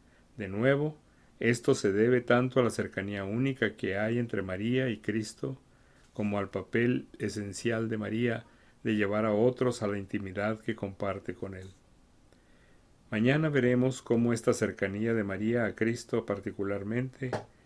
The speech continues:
es la consagración de sí mismo por nosotros. Nos ayuda a hacer nuestro propio acto de consagración a Cristo. Este es el propósito que nos lleva a entregarnos a María, que ella nos acerque aún más a Cristo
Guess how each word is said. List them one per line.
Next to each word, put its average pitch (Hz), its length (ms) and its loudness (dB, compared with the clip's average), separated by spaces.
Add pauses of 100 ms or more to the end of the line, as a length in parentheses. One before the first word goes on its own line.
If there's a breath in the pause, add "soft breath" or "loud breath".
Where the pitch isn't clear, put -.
(240 soft breath)
es 113 120 4
la 131 140 6
consagración 110 680 0
de 120 80 2
sí 113 200 -2
mismo 113 500 0
por 92 200 -4
nosotros. 92 640 -8 (500 soft breath)
Nos 107 180 -4
ayuda 117 260 4
a - 20 4
hacer 131 240 2
nuestro 123 300 -2
propio 113 340 0
acto 120 260 -2
de 117 100 0
consagración 98 800 -4
a 90 60 -10
Cristo. - 480 -12 (760 soft breath)
Este 131 340 4
es 127 120 4
el 143 140 4
propósito 123 640 2
que 107 120 0
nos 95 200 -4
lleva 113 160 2
a 120 40 2
entregarnos 101 600 -4
a 92 40 -6
María, 92 420 -8 (760 soft breath)
que 101 180 4
ella 123 180 4
nos 113 220 -2
acerque 117 440 -2
aún 101 200 -2
más 107 220 -4
a 95 80 -6
Cristo 123 560 -2